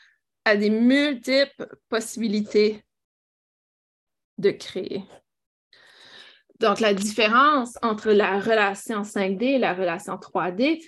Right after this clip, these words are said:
c'est que la relation cinq D, on va venir créer, on est constamment dans le créer, dans la création de quelque chose de nouveau. On n'est pas dans, « Ah, moi, je veux absolument une relation qui est comme ça et comme ci et comme ça. »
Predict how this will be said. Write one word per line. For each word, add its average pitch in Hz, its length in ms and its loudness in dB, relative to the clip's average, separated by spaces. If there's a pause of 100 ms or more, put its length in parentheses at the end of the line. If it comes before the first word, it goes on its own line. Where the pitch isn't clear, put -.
(140)
c'est 220 120 0
que 208 60 -2
la 202 100 2
relation 208 460 0
cinq 190 360 -4
D, 320 300 0 (720)
on 226 140 2
va 208 140 2
venir 214 360 -2
créer, 247 580 -2
on 214 100 0
est 220 160 0
constamment 262 960 2
dans 233 180 -4
le 196 140 -4
créer, 220 680 -6
dans 185 160 -4
la 185 140 -6
création 269 800 -2
de 226 100 -2
quelque 180 300 -6
chose 196 360 -2
de 190 60 -2
nouveau. 196 400 -2 (680)
On 226 120 2
n'est 247 160 4
pas 349 180 2
dans, « 254 320 4 (280)
Ah, 233 140 2
moi, 247 180 4
je 247 100 0
veux 247 120 2
absolument 233 460 -2
une 247 80 -4
relation 214 540 -4
qui 220 100 -12
est 214 40 -12
comme 190 200 -4
ça 233 220 -2
et 214 60 -4
comme 190 180 -8
ci 220 180 -8
et 208 60 -6
comme 202 180 -8
ça. » 202 260 -8